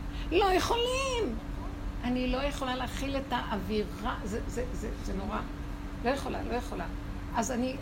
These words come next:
אני, את יודעת מה? אני לא יכולה לפרק, אבל אני יכולה דבר אחד לעשות, להוריד את הראש ולא להרגיש. לא לדעת.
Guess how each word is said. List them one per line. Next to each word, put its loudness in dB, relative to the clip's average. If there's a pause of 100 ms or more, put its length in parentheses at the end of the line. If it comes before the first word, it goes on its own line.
אני, 2 (160)
את -4
יודעת 0
מה? -2
אני 2
לא 4
יכולה 0
לפרק, -2
אבל -2
אני -2
יכולה -2
דבר -2
אחד -4
לעשות, -4
להוריד 0
את -2
הראש -2
ולא 0
להרגיש. -2 (300)
לא 4
לדעת. 0